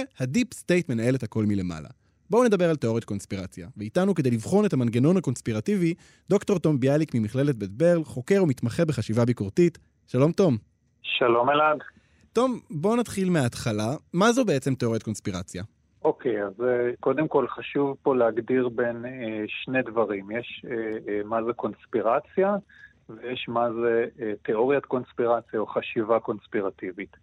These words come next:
Speaker 1: אוקיי.
Speaker 2: אז קונספירציה בהגדרה הפשוטה והבסיסית ביותר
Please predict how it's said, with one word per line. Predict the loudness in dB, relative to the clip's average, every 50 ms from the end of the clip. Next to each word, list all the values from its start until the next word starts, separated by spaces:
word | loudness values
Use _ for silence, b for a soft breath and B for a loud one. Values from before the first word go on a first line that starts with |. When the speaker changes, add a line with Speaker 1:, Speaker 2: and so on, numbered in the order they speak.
| _ -12
Speaker 1:
אוקיי. | -12 -12 -12 -14 -20 -20 _ _
Speaker 2:
אז | -6 -4 -4 -4 -6 -8 -14 -18 -20 -20 _ _
קונספירציה | -4 -4 -4 -4 -6 -4 0 2 4 4 4 2 2 2 0 2
בהגדרה | 4 4 2 2 2 2 2 4 4 6 4 4 4 2 0 0 -2
הפשוטה | -2 -2 0 -2 -2 -4 -6 -12 -12 -10 -10 -4 0 2 2 4 4
והבסיסית | 2 0 0 -2 -6 -12 -12 -12 -12 -12 -14 -14 -10 -4
ביותר | -2 -2 -2 0 0 0 0 2 2 0 0